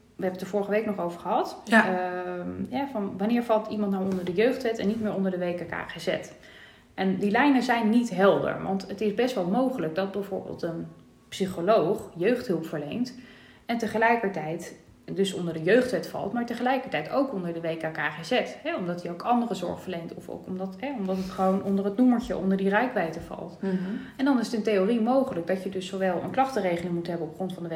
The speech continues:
Speaker 1: K K G Z als, hè, een klachtencommissie, eh, zoals bedoeld in de jeugdwet moet hebben of daarbij moet zijn aangesloten. Dus dat je eigenlijk onder beide wetten valt. En dat is lastig en dat is ook iets waarvan ik denk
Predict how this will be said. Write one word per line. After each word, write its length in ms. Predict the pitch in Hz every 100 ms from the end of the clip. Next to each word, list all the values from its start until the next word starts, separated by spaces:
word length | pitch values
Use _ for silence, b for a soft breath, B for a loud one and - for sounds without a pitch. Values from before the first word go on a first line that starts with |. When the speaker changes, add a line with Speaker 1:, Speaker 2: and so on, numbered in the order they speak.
| 160
Speaker 1:
K 120 | -
K 60 | - -
G 40 |
Z 60 | - 254 -
als, 360 | - 262 294 -
hè, 160 | 247 311
een 80 | 226
klachtencommissie, 760 | 247 247 - 226 233 233 220 -
eh, 380 | - - - 214
zoals 240 | - 208
bedoeld 280 | 208 214 214
in 100 | 214
de 60 | 226
jeugdwet 560 | 277 277 170 - - - - _ -
moet 220 | 202 185
hebben 300 | 165 156 -
of 120 | - - -
daarbij 280 | 185 180 185
moet 140 | 185
zijn 160 | 190 185
aangesloten. 800 | 175 180 - - - - - - B B B B B
Dus 100 | - 247
dat 100 | 240
je 60 |
eigenlijk 340 | 220 208 214 214
onder 160 | 220
beide 260 | 226 214 220
wetten 200 | 254 202
valt. 360 | - - - -
En 80 |
dat 140 | 294 311
is 120 | 214
lastig 440 | 170 247 - 311 247
en 100 | 220
dat 140 | 220
is 120 | 214
ook 140 | 208 -
iets 120 | 202
waarvan 320 | 196 190 190 -
ik 180 | 254
denk 280 | 220 208 175